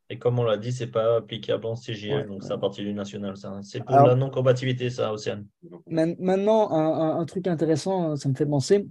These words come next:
Speaker 2: Voilà, vous, vous avez deux tireurs qui, euh, font rien devant vous. Genre, en garde préalée, ben, ils se battent pas, euh, ils sont à une distance assez grande et tout. Qu'est-ce que vous pouvez faire ?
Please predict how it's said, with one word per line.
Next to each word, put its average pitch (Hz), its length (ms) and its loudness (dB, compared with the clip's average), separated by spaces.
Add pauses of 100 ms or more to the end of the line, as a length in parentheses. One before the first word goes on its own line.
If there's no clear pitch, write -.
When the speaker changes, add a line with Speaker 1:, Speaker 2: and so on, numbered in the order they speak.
(920)
Speaker 2:
Voilà, 175 180 10
vous, 143 500 4 (460)
vous 139 80 4
avez 160 200 10
deux 185 160 8
tireurs 190 420 6
qui, 156 300 0
euh, 131 340 6
font 170 180 4
rien 143 220 4
devant 117 200 0
vous. 117 140 -10 (140)
Genre, 127 160 6
en 135 80 6
garde 147 180 6
préalée, 151 400 8
ben, 127 380 4
ils 139 180 2
se 123 80 -6
battent 131 220 0
pas, 156 320 6
euh, 135 60 2
ils 127 60 -2
sont - 140 -8
à 135 60 -2
une 139 120 -4
distance 135 360 -4
assez 139 160 0
grande 135 220 4
et 127 40 4
tout. 208 260 -2 (520)
Qu'est-ce 180 180 10
que 185 80 8
vous 175 100 10
pouvez 156 200 8
faire ? 127 260 2